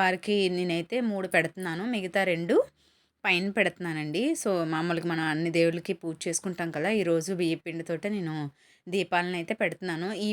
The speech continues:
బియ్య పిండి ఎలా చేశానంటే, బియ్యపు ప్రమిదలు ఫస్ట్ ఒక గంట ముందు ఒక గ్లాసు బియ్యం అయితే నానబెట్టేసి, నానబెట్టిన తర్వాత నీరంతా వార్చేసి, అందులో కొంచెం పాలు, బెల్లం వేసి,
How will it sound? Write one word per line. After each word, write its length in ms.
బియ్య 240
పిండి 200
ఎలా 200
చేశానంటే, 440
బియ్యపు 320
ప్రమిదలు 500
ఫస్ట్ 340
ఒక 220
గంట 180
ముందు 240
ఒక 60
గ్లాసు 400
బియ్యం 320
అయితే 220
నానబెట్టేసి, 680
నానబెట్టిన 520
తర్వాత 240
నీరంతా 500
వార్చేసి, 540
అందులో 240
కొంచెం 320
పాలు, 360
బెల్లం 300
వేసి, 360